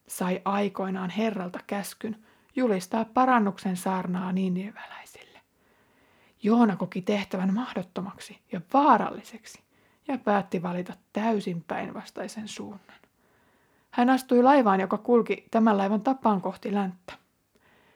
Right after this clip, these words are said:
Joonan ja Paavalin hahmoissa on siis paljon samankaltaisuutta. No toki heitä erottaa se fakta, että Joonan kutsumus oli tuossa vaiheessa kulkea itään, kun taas Paavalin kutsumus vei kohti länttä.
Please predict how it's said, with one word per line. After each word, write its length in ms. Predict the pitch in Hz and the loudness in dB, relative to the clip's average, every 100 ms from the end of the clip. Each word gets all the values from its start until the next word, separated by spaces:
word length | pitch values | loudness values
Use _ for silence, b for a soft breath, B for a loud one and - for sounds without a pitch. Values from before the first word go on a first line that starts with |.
| b b b - | b b b 4
Joonan 320 | 453 254 196 | 6 8 6
ja 80 | 196 - | 4 4
Paavalin 500 | 330 285 214 202 196 | 6 6 4 0 -2
hahmoissa 720 | - 415 - - - - - | 0 -2 -2 -10 -10 -8 -2
on 140 | 226 233 | 0 0
siis 240 | 226 214 | 0 -4
paljon 360 | - 202 190 180 | 0 0 0 -4
samankaltaisuutta. 1120 | - 185 180 220 214 - - - - _ - _ _ _ _ _ _ _ _ _ _ _ _ | -4 -4 -4 -8 -14 -16 -18 -20 -20 _ -20 _ _ _ _ _ _ _ _ _ _ _ _
No 120 | 220 | 0
toki 460 | 208 247 233 214 214 - | 4 4 4 -2 -2 -2
heitä 220 | 196 214 | -2 0
erottaa 600 | 233 233 214 - - 180 - | 0 2 0 -4 -6 -6 -6
se 180 | - 208 | -4 -4
fakta, 460 | 214 196 - - 220 - b b b | -2 -4 -4 -10 -14 -14 b b b
että 180 | 208 214 180 | -4 -2 2
Joonan 380 | 233 285 226 190 | 6 6 6 4
kutsumus 640 | 180 180 - - 208 - - | -2 -6 -8 -10 -10 -8 2
oli 200 | 214 202 | 2 2
tuossa 400 | 190 220 214 196 | 2 2 2 -4
vaiheessa 400 | 180 202 202 226 | -4 -6 -8 -6
kulkea 440 | - 202 - 208 - | -2 -2 0 -4 -2
itään, 440 | 285 302 - - - - b b b b | -4 -4 -6 -8 -10 -14 b b b b
kun 180 | 208 190 | 2 4
taas 180 | 190 180 | 2 0
Paavalin 480 | - 196 190 208 202 | 2 4 2 -2 -4
kutsumus 580 | 196 - 220 214 - 233 | -6 -6 -10 -10 -10 -6
vei 140 | 196 | -4
kohti 380 | 185 208 - 220 | -4 -6 -6 -6
länttä. 420 | 196 196 - - | -6 -8 -12 -20